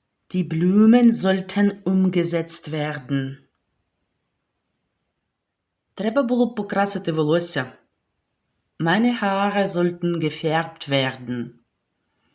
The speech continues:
Або просто die Haare sollten gefärbt werden.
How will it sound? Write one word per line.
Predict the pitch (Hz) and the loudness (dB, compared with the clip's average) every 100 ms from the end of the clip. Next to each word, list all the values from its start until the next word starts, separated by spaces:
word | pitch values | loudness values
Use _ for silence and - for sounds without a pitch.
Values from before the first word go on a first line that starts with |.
| _ _ _ | _ _ _
Або | - 175 143 | -6 -4 -4
просто | 143 139 - 131 | -2 -4 -2 -6
die | 131 143 139 | -4 -4 -2
Haare | 131 131 131 135 127 | -2 -2 -2 -2 0
sollten | 135 135 - 139 | -2 -4 -4 -4
gefärbt | 131 - 143 135 - - | -4 -6 -6 -6 -10 -4
werden. | 139 131 131 135 135 | -2 -2 -4 -6 -6